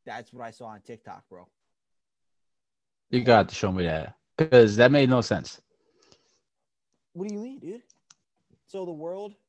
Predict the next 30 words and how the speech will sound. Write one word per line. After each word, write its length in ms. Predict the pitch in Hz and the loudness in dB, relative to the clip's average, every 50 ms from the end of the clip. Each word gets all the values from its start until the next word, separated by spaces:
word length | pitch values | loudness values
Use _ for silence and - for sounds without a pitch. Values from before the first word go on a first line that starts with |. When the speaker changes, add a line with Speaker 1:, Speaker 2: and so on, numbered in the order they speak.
| _ _ - 127 | _ _ -16 -16
Speaker 1:
our 160 | 143 165 185 | -14 -14 -14
timeline 500 | - - 190 185 180 175 175 170 156 - | -18 -20 -20 -20 -20 -20 -20 -20 -20 -20
stopped, 320 | _ - 123 123 123 _ - - _ _ - - - - - - - - - - _ _ _ _ - | _ -16 -16 -16 -16 _ -20 -20 _ _ -20 -20 -20 -20 -20 -20 -20 -20 -20 -20 _ _ _ _ -20
and 200 | 117 113 113 117 | -18 -18 -18 -18
it 100 | 113 104 | -20 -20
merged 360 | 113 117 120 127 123 120 110 | -18 -16 -16 -16 -16 -16 -18
with 120 | 117 107 113 | -20 -20 _
this 160 | 120 101 120 | -20 -20 -20
other 200 | 110 107 107 104 | -20 -20 -20 -20
timeline. 360 | _ 107 98 101 98 90 _ _ - _ _ _ _ _ | _ -20 -20 -20 -20 _ _ _ -20 _ _ _ _ _
So 100 | 104 101 98 | -20 -18 -10
Speaker 2:
So 160 | 101 - - | -10 -8 -4
Speaker 1:
we 80 | 117 | 0
Speaker 2:
how 240 | 123 131 139 143 139 | 2 6 8 8 8
is, 140 | 139 131 120 | 6 4 4
if 180 | - 123 117 123 | 2 2 4 6
Speaker 1:
are 40 | 131 | 6
Speaker 2:
our 80 | 139 139 | 6 6
Speaker 1:
from 120 | - 143 | 4 4
Speaker 2:
timeline 220 | 139 139 135 131 123 | 4 6 4 4 2
Speaker 1:
this 80 | 113 - | 2 2
Speaker 2:
stopped, 500 | 147 139 135 131 123 110 - - - - | 6 8 8 10 8 8 6 0 -16 -20
Speaker 1:
timeline. 340 | - _ _ - - - | -20 _ _ -20 -18 -14
Speaker 2:
how 260 | - - 117 123 135 139 | -6 0 2 4 4 4
is 100 | 135 - | 2 2
stuff 220 | - 139 127 - | 2 2 2 2
from 160 | - 104 107 | 0 -4 0
our 160 | 120 123 123 | 2 2 2
timeline 640 | 113 - 107 107 104 104 110 107 104 104 107 104 - | 4 4 2 2 2 2 0 0 0 0 -2 -4 -6
coming 340 | - 117 113 113 110 101 | -2 -2 0 0 0 -2